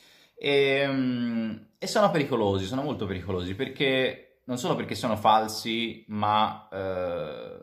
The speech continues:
perché inducono il panico. E il panico è l'ultima cosa di cui c'è bisogno in una situazione delicata come questa.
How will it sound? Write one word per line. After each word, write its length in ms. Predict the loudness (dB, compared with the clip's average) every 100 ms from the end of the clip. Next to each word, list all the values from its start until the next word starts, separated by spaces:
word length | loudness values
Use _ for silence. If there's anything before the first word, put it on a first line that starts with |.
| -20 _ _ _ _ -10
perché 220 | -4 -2
inducono 340 | 0 0 0
il 100 | 0
panico. 580 | 2 0 0 -8 -12 -16 _ _ _ _ -2
E 140 | 0
il 100 | 4
panico 420 | 4 4 2 4
è 200 | 4 4
l'ultima 460 | 2 -2 -2 -2 0
cosa 260 | 2 0
di 100 | -2
cui 120 | -2 -2
c'è 140 | -2
bisogno 540 | -2 0 2 2 2
in 140 | 0 0
una 100 | -2
situazione 520 | 0 -4 -2 -2 0
delicata 600 | 0 0 2 2 4 -2
come 260 | -4 -6 -6
questa. 640 | -10 -10 -12 -12 -14 -16